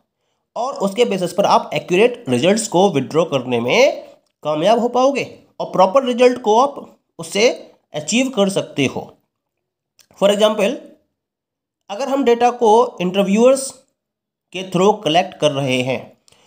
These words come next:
तो इसके लिए हमें कुछ अरेंजमेंट्स फोकस करने होते हैं। जैसे क्या अरेंजमेंट्स हैं? जो इंटरव्यूअर्स हैं उनका प्रॉपर सिलेक्शन हो और उनकी प्रॉपर ट्रेनिंग हो। अगर वो प्रॉपरली सिलेक्ट किए जाएंगे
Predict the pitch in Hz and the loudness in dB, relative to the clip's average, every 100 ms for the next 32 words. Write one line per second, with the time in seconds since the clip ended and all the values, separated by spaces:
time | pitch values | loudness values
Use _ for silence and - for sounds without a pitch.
0 | _ 196 196 - 233 214 214 180 165 196 | _ -6 -4 0 0 2 2 2 2 0
1 | 202 208 - 139 143 165 214 180 165 175 | -2 -6 -6 -4 0 0 0 -2 -4 -4
2 | 127 113 101 101 95 113 - _ _ _ | -6 -8 -8 -10 -12 -14 -20 _ _ _
3 | _ _ - 147 170 180 160 165 170 175 | _ _ -8 -4 -2 2 2 2 0 -2
4 | 175 127 - _ _ _ _ _ _ _ | -2 -2 -8 _ _ _ _ _ _ _
5 | _ _ _ 127 233 214 220 220 233 233 | _ _ _ -2 0 0 0 2 4 2
6 | 233 113 - _ _ 180 196 233 240 160 | 2 -6 -10 _ _ -8 0 0 2 2
7 | 165 214 214 120 113 - 226 226 285 - | 2 0 -4 -6 -6 -2 0 4 2 2
8 | 165 180 180 220 202 208 220 226 262 262 | 0 -2 -6 -2 0 0 -2 0 2 2
9 | 208 - - _ _ _ _ _ 160 196 | 0 -2 -16 _ _ _ _ _ -8 -6
10 | - 233 262 175 175 202 214 262 - 202 | -2 0 0 0 0 0 -2 -2 0 0
11 | 214 196 190 185 175 214 | -2 -2 0 0 2 2